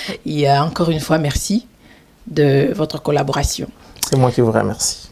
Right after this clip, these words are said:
Speaker 1: Alors, euh, amis fidèles de Ma Vie, Ma Santé, voilà, euh, nous sommes à la fin de cette émission et nous avons parlé de l'allaitement. Donnez à votre enfant, comme l'a dit docteur Aimé Kazadi,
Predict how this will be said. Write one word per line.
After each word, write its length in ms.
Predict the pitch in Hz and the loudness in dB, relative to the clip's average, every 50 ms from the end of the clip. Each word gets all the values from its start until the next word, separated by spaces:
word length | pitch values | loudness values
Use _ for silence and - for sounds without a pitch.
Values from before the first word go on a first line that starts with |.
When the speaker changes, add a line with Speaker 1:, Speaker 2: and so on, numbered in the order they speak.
| _ - - - - - - - - - - - - | _ -20 -20 -20 -20 -20 -20 -20 -20 -20 -20 -14 -4
Speaker 1:
Alors, 360 | - 208 220 240 247 240 208 240 | 0 2 2 4 4 4 4 4
euh, 260 | 214 196 190 185 185 - | 4 6 6 4 4 4
amis 180 | - 220 254 262 | 4 2 2 2
fidèles 320 | - - 226 226 233 233 | 0 -2 0 2 2 2
de 80 | 202 214 | 2 2
Ma 140 | 196 180 | 0 0
Vie, 80 | 180 185 | 0 0
Ma 160 | 185 175 165 | 0 0 0
Santé, 420 | - - 160 156 147 - - 240 233 | 0 0 0 -2 0 0 2 2 2
voilà, 460 | 185 175 170 160 165 170 170 170 160 | 2 2 4 4 4 4 4 2 0
euh, 140 | 156 151 151 | 0 -2 -4
nous 100 | 160 160 | -6 -10
sommes 340 | - - - 175 160 151 151 | -12 -12 -10 -10 -10 -8 -8
à 240 | 147 147 156 170 165 | -8 -8 -6 -8 -8
la 120 | 165 165 | -8 -8
fin 180 | 160 - 185 165 | -10 -12 -14 -14
de 100 | 156 156 | -14 -14
cette 220 | - - 156 147 | -14 -16 -16 -16
émission 520 | 147 143 143 143 - - - 214 240 277 269 - - - - - - | -14 -14 -14 -14 -14 -12 -10 -10 -10 -10 -14 -18 -20 -20 -20 -18 -10
et 220 | 175 156 151 151 147 | -8 -6 -6 -6 -6
nous 180 | 160 156 151 | -8 -8 -8
avons 200 | 156 147 160 165 | -6 -6 -8 -8
parlé 440 | 165 160 156 156 151 156 160 160 - - 175 | -8 -10 -10 -8 -6 -6 -6 -6 -8 -12 -14
de 200 | 160 156 196 185 | -10 -4 -2 -2
l'allaitement. 680 | 185 185 175 165 165 156 - - - 156 151 147 151 147 | -2 -2 -2 -4 -4 -6 -8 -8 -12 -10 -10 -10 -12 -8
Donnez 340 | 156 208 202 202 214 240 | -2 0 2 2 4 2
à 100 | 233 208 | 2 0
votre 280 | 170 180 175 - - - | -2 -4 -6 -6 -8 -14
enfant, 220 | 160 151 - 180 | -12 -8 -8 -8
comme 220 | 170 - 180 170 160 | -8 -6 -4 -4 -2
l'a 140 | 156 160 156 | -2 -4 -4
dit 140 | 156 160 | -6 -6
docteur 300 | 156 160 151 - - 160 | -10 -10 -10 -8 -10 -10
Aimé 180 | 160 156 156 151 | -10 -10 -10 -10
Kazadi, 500 | 151 151 147 143 147 151 147 143 170 175 | -10 -10 -10 -8 -10 -10 -10 -10 -12 -14